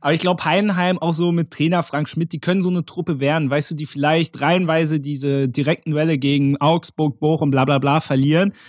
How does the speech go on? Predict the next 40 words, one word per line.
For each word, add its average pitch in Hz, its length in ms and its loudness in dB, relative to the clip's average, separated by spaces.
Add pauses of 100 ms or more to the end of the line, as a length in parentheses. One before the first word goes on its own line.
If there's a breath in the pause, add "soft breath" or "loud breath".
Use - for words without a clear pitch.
(500 loud breath)
Aber 165 160 6
die 160 160 0
dann, 180 200 2
wenn 175 100 0
die 147 100 -4
Großen 196 460 0
kommen, 160 240 0
denen 160 220 2
richtig, 160 640 0 (240 loud breath)
<laughs> - 220 -14
richtig 185 480 0
böse 185 440 2
auch 160 140 0
mal 165 220 2
eine 160 200 2
mitgeben 160 460 0
können. 165 200 0 (260 loud breath)
Ich 135 120 -2
erinnere 165 440 2
mich 160 420 -4
an 151 140 -2
ein 151 160 0
Pokalspiel, 160 760 0
zwei, 151 240 0
drei 135 140 0
Jahre 143 280 2
ist 147 140 -4
das 143 160 -6
her. 143 260 0
Ich 131 120 -8
weiß 131 160 -8
auch 139 60 -2
nicht 131 140 -2
mal, 127 100 -2
ob 120 100 -6
das - 180 -4
Achtel- 143 300 -2
oder 135 180 0
Viertelfinale 143 640 0
war, 135 180 0